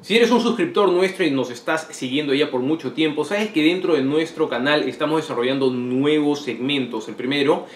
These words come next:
es Vamos de Compras y el segundo vendría a ser, eh, los helicópteros a control remoto, drones o carros a control remoto, que es otra de mis pasiones y he decidido también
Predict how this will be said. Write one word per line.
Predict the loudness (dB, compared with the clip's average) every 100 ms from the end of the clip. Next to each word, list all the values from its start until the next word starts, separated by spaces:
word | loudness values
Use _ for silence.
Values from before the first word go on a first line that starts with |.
| -20 -6
es | -4 -4 -6
Vamos | 2 4 4 2
de | 2
Compras | 4 6 6 4 2 -4 -18 -10
y | 4
el | 4
segundo | 6 8 8 8 8 6
vendría | 4 4 4
a |
ser, | 4 2 4 4 4
eh, | 2 2 0
los | 2 2 2 -2
helicópteros | -4 -2 -2 0 -2 -4
a |
control | -2 -2
remoto, | -2 -2 -4
drones | -4 -2 0 -2 -4
o | -4 -4 -4
carros | -8 -8 -8
a |
control | -4 -2
remoto, | 0 0 -2
que | -4
es | -6
otra | -6 -6
de | -4
mis | -4
pasiones | -4 -4 -4 -4
y | -4
he |
decidido | -4 -4 -2 -2
también | -2 -2 -4